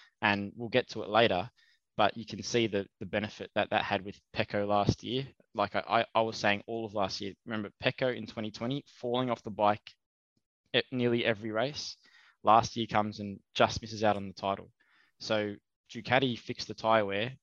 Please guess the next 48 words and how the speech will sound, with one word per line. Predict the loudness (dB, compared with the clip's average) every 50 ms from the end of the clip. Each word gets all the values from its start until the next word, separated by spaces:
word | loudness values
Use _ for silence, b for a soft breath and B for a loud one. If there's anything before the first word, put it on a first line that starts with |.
| _ _ -2
and | 0
that | 0 0 0
prompted, | -2 -6 -6 -6 -6 -6 -2 2
I | 2 2
think, | 2 0 -6 -12 -10 -10
Suzuki | -10 -10 -10 -10 -10 -12 -12 -12 -14 -12
to | -12 -12
say, | -6 -2 0 0 2 0 -2
"Okay, | -2 0 0 0 0 -2 -6 -14 _ _ _ _
they're | 0 0
matching, | 2 2 0 0 -2 -6 -4
they're, | -2 -2 -2 -2 -2
they're | -2 -2 0
getting | 2 0 0 0
close | -2 -2 -2 -2 -2
to | -4 -6
us | -6 -4 -6
on | -8 -6
tyre | 0 2 2 2
wear. | 2 0 -2 -4
We | -4 -6 -4 -2
need | -2 -4 -2 -2
to | -2 -2 -2 -4
fix | -6 -10 -14 -8 -2 0
up, | 2 0 0 _ _ B B B B B B B B B B _
um, | -2 0 0 -2 -2 0
our | 0 0
speed." | 0 -2 -2 0 2 2 2 0 -2 b b b b b b b _ 0
And, | 2 2 2 0 -4 -6 -10 -12
you | -12 -10
know, | -10 -10 -8 -6
all | -4 -2 -2 -2
of | -4 -6 -10 -12 -10
through | -8 -6
winter | -6 -6 -8 -10 -8
testing, | -4 -4 -4 -4 -4 -6 -10 -8 -6
they | -6
were | -6 -6
saying, | -6 -6 -4 -4 -4 -6 -8 -10 -8
"Wind | -6 -6 -6 -4
tunnel | -4 -4 -4 -4 -6
work, | -8 -8 -10 -10 -10 -10
wind | -10 -10 -8
tunnel | -8 -8 -8 -8 -10
work, | -12 -14 -14 -14
wind | -14 -12 -8
tunnel | -8 -8 -6 -6 -8
work." | -8 -8 -10 -10